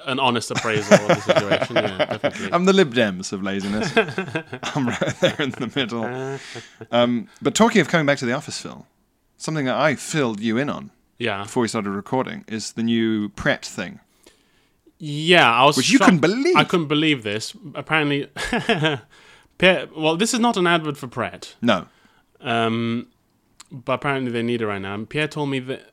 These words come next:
Speaker 1: they've got a subscription now, which, um, which Pierre's calling Coffee Netflix, and you can,
Speaker 2: <laughs> Yes.
Speaker 1: which is the most insane idea to me.
Speaker 2: Yeah.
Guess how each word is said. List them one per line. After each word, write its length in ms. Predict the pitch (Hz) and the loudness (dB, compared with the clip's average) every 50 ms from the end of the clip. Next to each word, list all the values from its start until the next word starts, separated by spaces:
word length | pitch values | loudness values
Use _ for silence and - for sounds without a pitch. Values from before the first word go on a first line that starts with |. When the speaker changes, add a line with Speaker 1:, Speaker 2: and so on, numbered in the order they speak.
| _ - | _ -12
Speaker 1:
they've 220 | 135 139 120 - | -10 -10 -10 -6
got 220 | - 139 131 - | -6 -6 -6 -4
a 40 | - - | -6 -8
subscription 640 | - - 131 - - - 180 160 143 - - 120 | -6 -8 -8 -8 -6 -6 -6 -6 -6 -6 -8 -6
now, 360 | 104 98 95 95 110 131 _ _ _ _ _ _ _ _ _ _ | -6 -6 -6 -8 -8 -10 _ _ _ _ _ _ _ _ _ _
which, 400 | - 120 120 117 110 - - - | -10 -6 -4 -4 -4 -6 -10 -10
um, 360 | 123 123 113 110 110 113 - _ _ _ _ _ _ _ _ _ _ _ _ _ _ _ _ _ | -8 -6 -6 -6 -6 -8 -12 _ _ _ _ _ _ _ _ _ _ _ _ _ _ _ _ _
which 240 | 135 127 120 - _ | -8 -8 -8 -8 _
Pierre's 200 | - 123 117 113 | -8 -6 -6 -6
calling 200 | - 127 117 117 | -6 -6 -6 -6
Coffee 280 | 113 - 120 - 123 117 | -4 -6 -8 -6 -6 -6
Netflix, 540 | 117 117 92 - - 98 90 - - - - | -6 -6 -8 -10 -12 -12 -12 -12 -12 -10 -6
and 180 | 139 131 127 131 | -4 -2 -2 -2
you 80 | 135 | -2
can, 240 | - - 143 131 131 127 - | -2 -2 -2 -2 -2 -4 -6
Speaker 2:
<laughs> 60 | - - | -4 -6
Yes. 520 | 131 - - - - - - - - - - | -6 -4 -6 -12 -10 -10 -12 -12 -12 -6 -4
Speaker 1:
which 140 | 156 143 160 | -4 -2 -2
is 140 | 151 143 | -4 -4
the 80 | 135 156 | -4 -2
most 220 | 151 156 156 147 151 | 0 0 0 0 -2
insane 420 | 139 139 - - 190 196 208 170 | -4 -4 -2 -2 0 0 2 2
idea 320 | 175 165 156 151 160 156 147 | 2 0 0 -2 -2 -4 -4
to 140 | - - | -6 -10
me. 300 | 101 92 90 87 - - _ - | -10 -10 -10 -12 -14 -16 _ -4
Speaker 2:
Yeah. 240 | 110 110 98 90 | -2 0 0 -2